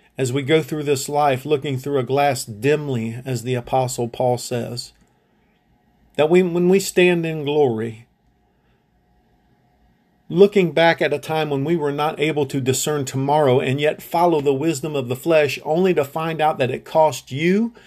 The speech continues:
or someone you love eternal life,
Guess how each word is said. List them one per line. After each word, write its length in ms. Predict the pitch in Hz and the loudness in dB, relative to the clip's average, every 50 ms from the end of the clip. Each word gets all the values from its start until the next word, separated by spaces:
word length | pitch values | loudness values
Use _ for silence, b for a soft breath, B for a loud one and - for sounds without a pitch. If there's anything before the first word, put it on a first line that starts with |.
| B B B B B | B B B B B
or 120 | 127 117 | -6 -4
someone 480 | - - - 180 175 180 180 175 170 165 | -4 -2 0 2 2 2 2 0 -2 -2
you 160 | 147 139 143 | -4 -6 -6
love 420 | 139 135 139 160 180 170 147 135 - | -4 -2 0 2 4 4 2 2 0
eternal 480 | - 131 127 - - 143 131 127 113 | -4 -10 -8 -8 -6 -4 -4 -4 -2
life, 640 | 107 113 127 170 180 196 220 214 - - - - | -2 -2 -2 0 2 2 2 0 0 -4 -16 -18